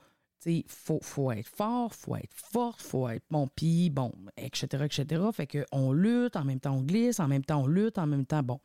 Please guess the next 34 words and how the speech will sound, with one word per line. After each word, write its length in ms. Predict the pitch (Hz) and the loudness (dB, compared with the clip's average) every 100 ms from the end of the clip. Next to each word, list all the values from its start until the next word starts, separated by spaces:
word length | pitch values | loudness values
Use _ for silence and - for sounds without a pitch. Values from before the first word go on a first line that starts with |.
| _ _ _ _ | _ _ _ _
vous 320 | 143 139 139 | -20 -12 -2
me 80 | 147 | 0
comprenez 540 | 123 156 143 143 156 185 _ - | 2 0 2 2 4 2 _ -14
probablement, 680 | - 180 151 143 127 117 - - | -4 0 0 0 -2 -6 -12 -16
OK ? 240 | - 180 214 _ - - - - - - | -4 -4 -4 _ -20 -20 -20 -20 -16 -2
Euh, 760 | 147 147 147 151 147 143 135 87 - | 0 2 4 4 4 4 4 0 -6
ceux 240 | - - 175 | -10 -4 -2
qui 160 | - | 0
le 60 | 139 | 0
vivent, 280 | 139 185 170 | 0 0 0
là, 120 | 160 | -2
c'est 180 | - 127 | -2 -8
clair 380 | - 139 131 131 | -2 0 0 0
que 80 | |
vous 120 | 123 123 | -4 -2
comprenez 360 | 127 123 123 | -4 -2 -2
ce 60 | - | -2
que 80 | 120 | -2
je 60 | |
viens 120 | 120 | -2
de 40 | 117 | -4
dire. 120 | - _ _ _ _ - - - _ _ _ _ _ _ _ _ _ _ _ _ _ _ - | -8 _ _ _ _ -20 -20 -20 _ _ _ _ _ _ _ _ _ _ _ _ _ _ 0
Là, 520 | 170 180 226 262 294 - _ _ _ _ _ _ _ - | 2 4 4 2 0 -4 _ _ _ _ _ _ _ -4
je 220 | 135 147 | 0 0
sais 420 | - - 202 214 - | -2 -2 0 0 0
que 300 | 160 170 170 | 0 2 0
c'est 320 | - - 131 - | -2 -4 -4 -2
pas, 420 | 160 160 170 165 - | 0 4 2 0 -2
euh, 320 | 127 120 123 - | -2 0 -2 -2
quelque 200 | 135 - | -4 -2
chose 360 | 170 160 165 | -2 -2 -4
qui 300 | - - 151 | -4 0 2
est 80 | 156 | 2
nécessairement 840 | 143 139 - - 139 135 143 147 | 2 2 0 0 0 2 2 2